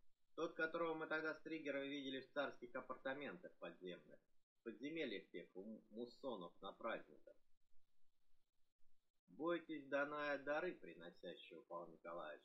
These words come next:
бойтесь», повторил он внушительно, всё время теребя белую костяную трость в своих руках. Влево-вправо, вправо-влево. Я знаю только одного или одну, если точнее, Донали. Та, которая у Рембрандта.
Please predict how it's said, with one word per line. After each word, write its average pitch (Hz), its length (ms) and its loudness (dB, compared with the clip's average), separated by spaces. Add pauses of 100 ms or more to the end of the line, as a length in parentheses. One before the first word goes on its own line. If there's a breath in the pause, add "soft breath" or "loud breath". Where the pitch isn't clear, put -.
бойтесь», 123 680 -2
повторил - 440 -4
он 165 140 -6
внушительно, 120 680 -6 (380)
всё 185 160 4
время 170 300 4
теребя 131 420 2
белую 120 380 4
костяную 107 480 -6
трость 101 240 -2
в - 40 -18
своих 98 240 -2
руках. 85 420 -6 (440)
Влево-вправо, 104 960 0 (120)
вправо-влево. 90 920 0 (600)
Я 101 200 2
знаю 113 360 0
только 101 380 0
одного 120 420 0
или 143 120 0
одну, 92 540 0 (100)
если 82 220 -12
точнее, 80 760 -10 (140)
Донали. 117 600 -2 (400)
Та, 135 120 4
которая 139 480 2 (100)
у 143 120 0
Рембрандта. 127 680 0